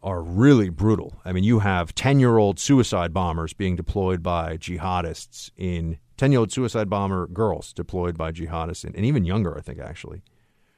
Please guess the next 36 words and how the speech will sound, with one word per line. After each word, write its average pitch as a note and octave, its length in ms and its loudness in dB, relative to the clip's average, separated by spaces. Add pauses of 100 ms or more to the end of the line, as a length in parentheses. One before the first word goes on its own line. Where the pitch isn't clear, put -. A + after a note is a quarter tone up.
(300)
Uh, E2 260 -16
so E2+ 600 -6
there's F2 320 -8
a E2+ 40 -10
spillover F#2+ 680 0
effect F2+ 480 -8
when F#2 100 -6
you're, F2 340 -6
when F#2+ 180 -6
the F2 60 -6
security C#3 420 4
forces G2 420 -4
in F#2+ 60 -2
Nigeria F#2+ 640 -2
become, F2 500 -6 (760)
uh, - 240 -20 (800)
strong C#3+ 440 6
enough A#2 340 2
and F#2 120 0
are F2+ 60 -2
capable A2+ 480 0
enough, F#2 280 -4
they'll F2+ 200 -4
push, - 440 -4
they, G2+ 180 -6
they F#2+ 140 -4
have B2+ 260 2
been G2+ 180 -2
pushing G#2 320 -4
Boko G2 260 -4
Haram F2+ 280 -4
out, B2 220 2
but F2+ 120 -10
Boko A2 220 -2
Haram G2 240 -2
gets F2 340 -10